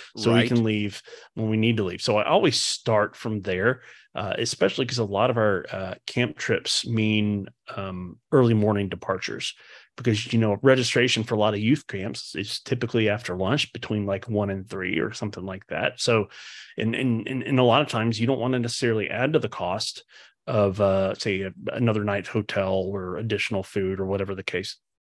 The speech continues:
Speaker 1: may be. So, you know, my,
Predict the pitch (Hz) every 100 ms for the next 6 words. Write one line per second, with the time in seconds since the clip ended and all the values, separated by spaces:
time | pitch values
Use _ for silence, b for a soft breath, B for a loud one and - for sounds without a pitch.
0 | - 107 95 92 - B B B B B
1 | B - 131 127 117 120 120 113 113 _
2 | -